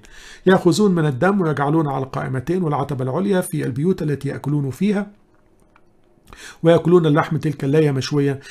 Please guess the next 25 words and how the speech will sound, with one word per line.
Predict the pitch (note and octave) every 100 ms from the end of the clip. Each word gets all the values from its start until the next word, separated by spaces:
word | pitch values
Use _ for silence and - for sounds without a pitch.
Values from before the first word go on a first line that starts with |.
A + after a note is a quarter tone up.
| -
تلك | E3+ D3+ D3+
الليلة | D#3 D#3 C#3
مشويا | C3 - D#3
بالنار | C3+ C3 B2+ F3 F3+
مع | C#3+ B2+
فطير | C3 C3 G3+ F3+
على | C#3+ -
أعشاب | A#2+ - D3 C3
مرة | D3 C#3
يأكلونه. | C#3+ - A2 G#2+ - - - D3
يعني | D3 C#3+
يأكلونه | C3+ D#3+ D3
بعد | C#3 C#3+ C3
ذبحه | C3 D3+ -
بساعات | - C3 D3
قليلة | - C3 F#3+ F#3
على | D3
طول | C#3 D3
يذبحوه | B2 G#2+ C3 D3+ C3+
ويرشوا | A#2+ B2 - A#2+
الدم | E3 G3 G3 - - -
ويشووه | C#3+ D3+ C#3+ C#3 A#2+ - D#3 F#3 - - -
ويأكلوه. | D3+ C3+ C3 A2+ - - - - - - -
فيذبح | D#3+ D#3+ C3+ - -
قبل | D#3 B2